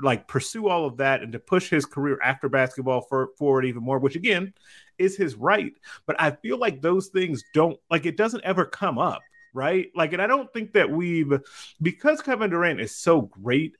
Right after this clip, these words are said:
I don't think that we kinda conceptualize enough just how bad of a decision that just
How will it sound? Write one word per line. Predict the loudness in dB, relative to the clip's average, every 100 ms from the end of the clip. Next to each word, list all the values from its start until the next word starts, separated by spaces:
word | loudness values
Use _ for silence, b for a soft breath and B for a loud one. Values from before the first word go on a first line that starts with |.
| -2
I |
don't | 0 -2 -6
think | -6
that | 0 0
we | 0 -4
kinda | -2 -2
conceptualize | -2 0 0 2 0 0 -2 -2
enough | -4 0 0 0
just | -2 -2
how | 0 0 -2 -4
bad | 0 0
of | 0
a | -4
decision | -8 -6 -2 0 0 0 0
that | 0 0
just | -2